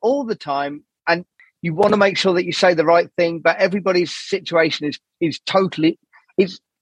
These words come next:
it's totally different from, from how someone might, but the end result is the same thing. And that's, uh, I've got a friend, um, my friend Jack, he's like, we, you know, we hold each other accountable for anything. And in the same way of, like, it,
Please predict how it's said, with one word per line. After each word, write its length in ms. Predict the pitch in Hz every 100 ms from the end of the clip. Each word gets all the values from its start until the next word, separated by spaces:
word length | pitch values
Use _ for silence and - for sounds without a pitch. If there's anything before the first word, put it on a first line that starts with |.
| _
it's 260 | 220 226 -
totally 480 | - 285 294 254 220
different 400 | 220 - 190 165
from, 300 | 185 175 - _
from 200 | - 190
how 440 | 170 185 180 165 151 _ _ -
someone 280 | 196 175 170
might, 220 | 175 -
but 160 | 180 -
the 220 | 180 180 185
end 180 | 190
result 400 | 185 143 175 170 135
is 140 | 127
the 60 | 113
same 300 | - 120 113
thing. 220 | 113 101
And 80 | 117
that's, 320 | 160 135 - - - - - -
uh, 60 | 185 - -
I've 180 | 180 180
got 140 | 196
a 80 | 165
friend, 360 | - 180 156 147 - -
um, 360 | 143 147 151 - _ _
my 140 | 156 151
friend 280 | - 151 131
Jack, 240 | 151 127
he's 160 | 147 127
like, 100 | 156
we, 220 | 151 143 -
you 160 | 180 139
know, 100 | 117
we 300 | 135 127 120 - -
hold 260 | 151 143
each 140 | 131 143
other 180 | 135 123
accountable 540 | - 135 139 120 117
for 120 | - 131
anything. 340 | 127 120 110
And 80 | 127
in 80 | 151
the 80 |
same 300 | 147 170 180
way 160 | 165 147
of, 100 | 127
like, 220 | 147 143 - _ _ _ _ _ -
it, 180 | 220